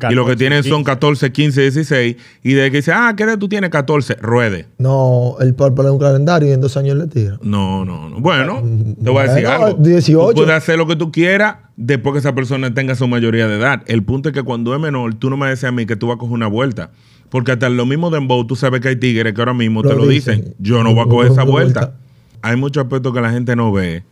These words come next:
Speaker 1: del hecho de tú primero, vamos, vamos por parte. Primero la parte de poder. O sea, tú como hombre tienes que estar muy desacatado de la vida o muy loco de tu mente para tú
Speaker 3: Decidido,
Speaker 1: proceder,
Speaker 3: alocado.
Speaker 1: decidir, decir, "Loco, yo voy a mudarme con una carajita que es menor de edad."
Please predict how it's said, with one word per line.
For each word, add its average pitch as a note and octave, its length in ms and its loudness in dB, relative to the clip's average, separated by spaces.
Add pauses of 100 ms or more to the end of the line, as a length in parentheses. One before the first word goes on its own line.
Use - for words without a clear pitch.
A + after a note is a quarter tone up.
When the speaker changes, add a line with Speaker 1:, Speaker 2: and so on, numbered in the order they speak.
(100)
Speaker 1:
del G#2 300 -2
hecho A2+ 260 -2
de A2 140 -2
tú B2+ 180 -2
primero, D3 580 -2 (720)
vamos, C3+ 300 -2 (100)
vamos B2+ 240 -2
por A2+ 160 0
parte. D2 420 -10
Primero D3 360 -2
la B2 120 -2
parte A#2 240 -2
de G#2+ 80 0
poder. E2+ 400 -8
O - 60 -18
sea, G#2 220 -6
tú C3+ 180 -4
como D3 320 -4
hombre G#2+ 200 -2
tienes A#2+ 220 -4
que A#2+ 60 -2
estar G#2 180 -4
muy A#2+ 200 -2
desacatado A2 480 -2
de G#2+ 80 0
la G2+ 100 -2
vida E2+ 340 -4
o E2 40 -10
muy A2 220 0
loco A2+ 300 -2
de G#2+ 100 -2
tu F#2+ 140 -8
mente D#2 400 -12 (180)
para A#2 340 2
tú B2+ 100 2
Speaker 3:
Decidido, C#3 120 2
Speaker 1:
proceder, B2+ 600 2
Speaker 3:
alocado. B2+ 360 2
Speaker 1:
decidir, B2 260 2
decir, A2+ 480 -2 (280)
"Loco, B2+ 220 -4
yo G2 120 -6
voy G2 100 -6
a G#2 40 -6
mudarme A2+ 380 -4
con A#2+ 120 -8
una A#2 140 -4
carajita A2 400 -4
que G#2 60 -8
es G#2+ 60 -6
menor G#2 260 -6
de F#2 80 -6
edad." G2 260 -8